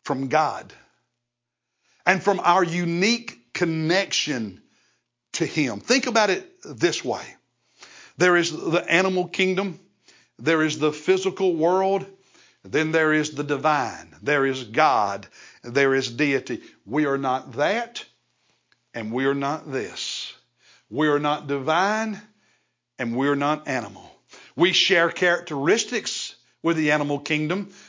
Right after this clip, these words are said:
but we also are made in the image of God and share characteristics of Him, but we are neither. We are in between. We are unique, and we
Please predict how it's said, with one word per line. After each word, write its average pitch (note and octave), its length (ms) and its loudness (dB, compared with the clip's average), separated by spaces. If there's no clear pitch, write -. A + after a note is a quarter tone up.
but D3 140 0
we D#3 140 4
also F3+ 460 2
are D#3+ 60 2
made E3+ 200 2
in F3 80 0
the E3+ 160 -2
image F3+ 340 0
of E3 180 -2
God D#3 360 2
and C3 120 -4
share D3+ 240 0
characteristics D3 840 -2
of D3+ 80 -4
Him, D#3 80 -2
but C#3 180 -2
we E3 180 0
are C#3+ 240 0
neither. C#3+ 600 -4
We C3+ 220 2
are B2 240 2
in D#3 500 2
between. C#3 760 -2
We C3+ 140 0
are B2+ 160 4
unique, B2 760 -4
and C3 240 -2
we D#3 420 -2